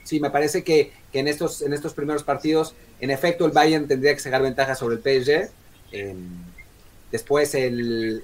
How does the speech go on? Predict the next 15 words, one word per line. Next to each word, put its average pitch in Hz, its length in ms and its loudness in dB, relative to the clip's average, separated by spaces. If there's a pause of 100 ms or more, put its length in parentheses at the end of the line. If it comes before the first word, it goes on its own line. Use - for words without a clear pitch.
(140)
el, 110 720 -2 (920)
el 123 140 -4
City, 175 380 0 (280)
para 131 220 4
mí, 165 320 2 (220)
yo, 147 140 2
yo 151 340 2
ahí 143 140 2
difiero 143 280 2
un 147 60 -6
poco 143 240 2
con 127 100 -2
Ben, 143 200 2
creo 143 180 0
que 139 280 -2